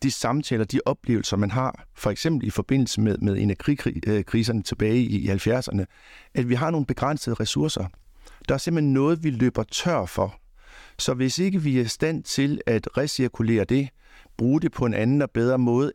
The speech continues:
eller blive helt fri for det, for eksempel, øh, de, øh, de fossilbaserede råstoffer, øh, eller i, øh, i landbruget, hvis det er fosforen, den kan vi nok ikke undvære, øh, på nogen måde, men vi kan recirkulere den i højere grad,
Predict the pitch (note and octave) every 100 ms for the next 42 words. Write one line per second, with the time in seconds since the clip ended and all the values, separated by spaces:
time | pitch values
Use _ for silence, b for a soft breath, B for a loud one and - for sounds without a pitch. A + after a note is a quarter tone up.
0 | _ B2 A2 - A#2 D3 D3+ - - -
1 | C#3+ C3+ C3+ D#3 A#2+ - G2 - C#3+ G#2+
2 | G2 - A2 G#2+ G#2 G2+ A2 G#2 G2 F2
3 | - G#2+ - D#3+ A#2 - - A#2 G2+ B2
4 | - G#2 G2+ - B B B B B B
5 | - A#2 G#2+ G2 G2 F#2+ A2 A#2 A2 A2
6 | G#2+ F#2+ F2+ F2 F#2 F#2+ A#2+ C#3+ C3 G2
7 | G#2 - - - - - B2+ D3 A2+ G#2
8 | G#2+ F2+ F#2+ F#2+ G#2+ - - _ - -
9 | B2 F#3 E3+ G#2+ E2+ b b b A2 G#2
10 | G2 - - G#2 C#3 D#3+ A#2 B2+ B2+ B2
11 | G#2 - - C#3 - D3 B2+ A#2 F#2+ G2+
12 | G2 A2 B2+ A2+ A#2 G2